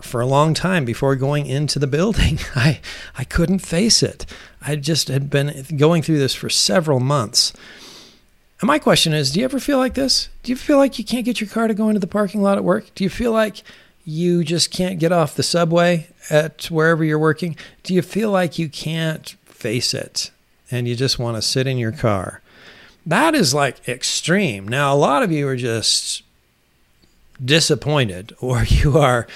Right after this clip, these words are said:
you dread work, but, you know, you, you can still do it. I'm talking about, so you might, you might be anywhere on this spectrum from, "Eh, work is an annoyance and I dread it,"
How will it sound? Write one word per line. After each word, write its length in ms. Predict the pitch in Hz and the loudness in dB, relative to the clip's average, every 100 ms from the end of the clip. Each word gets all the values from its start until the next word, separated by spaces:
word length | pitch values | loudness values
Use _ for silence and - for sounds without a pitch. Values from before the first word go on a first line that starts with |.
| - - - | -20 -20 -4
you 160 | 139 | -2
dread 380 | 123 143 185 160 | 0 2 4 4
work, 360 | 110 95 - - | 2 -2 -4 -6
but, 240 | 123 113 - - | -4 -4 -8 -12
you 140 | - 240 | -4 0
know, 320 | 135 135 156 - | 2 0 -4 -8
you, 260 | - 160 180 | -6 -2 0
you 260 | 175 180 | 0 0
can 160 | 170 160 | 0 0
still 280 | - 208 180 | 0 2 2
do 200 | 165 202 | 2 0
it. 160 | 104 - - - - _ | -2 -8 -20 -20 -20 _
I'm 220 | - 196 214 | -4 -2 0
talking 320 | 151 135 117 | 2 2 0
about, 420 | 110 104 98 - _ _ _ _ _ _ _ _ _ _ _ _ _ _ | -4 -4 -6 -10 _ _ _ _ _ _ _ _ _ _ _ _ _ _
so 180 | 160 - | -2 2
you 160 | 170 247 | 4 4
might, 220 | 285 170 | 4 0
you 200 | 170 165 | 0 0
might 240 | 254 233 | 0 -2
be 240 | 160 156 - | -2 -4 -4
anywhere 540 | 156 196 165 147 135 | -2 2 2 0 0
on 180 | 127 139 | -2 -2
this 140 | 127 | -2
spectrum 500 | - - 147 - 92 | -2 -2 -4 -4 -10
from, 320 | 98 110 104 110 - - - | -8 -6 -6 -8 -14 -20 -12
"Eh, 280 | 254 247 240 | -6 -4 -2
work 320 | 139 185 - | -2 -2 -2
is 120 | 139 | -2
an 100 | 123 | 0
annoyance 520 | 110 113 143 147 131 | -2 -2 0 -2 -2
and 100 | 123 | -2
I 80 | 101 | -4
dread 300 | 95 110 139 | -4 -2 0
it," 240 | 147 - | 0 -2